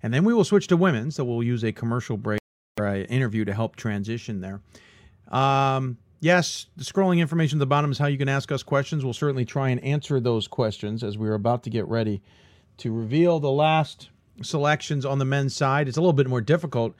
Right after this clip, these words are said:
We would have been done by now in the past. <laughs> We got two extra bids this year, and it has proven challenging.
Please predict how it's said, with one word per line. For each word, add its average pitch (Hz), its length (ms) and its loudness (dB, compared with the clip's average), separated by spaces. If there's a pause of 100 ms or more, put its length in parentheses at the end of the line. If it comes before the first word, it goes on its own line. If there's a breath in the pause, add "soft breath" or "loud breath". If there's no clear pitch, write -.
(260 soft breath)
We 143 100 6
would 170 140 12
have 147 60 6
been 135 160 4
done 170 240 6
by 143 200 6
now 123 320 2
in 123 80 0
the 117 80 0
past. 147 540 0 (600 loud breath)
<laughs> 190 120 8 (420 loud breath)
We 190 80 0
got 110 160 0
two 127 140 2
extra 127 220 -2
bids 147 280 0
this 110 200 -4
year, 113 220 2
and 127 120 -2
it 110 120 0
has 104 140 -4
proven 117 440 0 (360)
challenging. 120 500 -2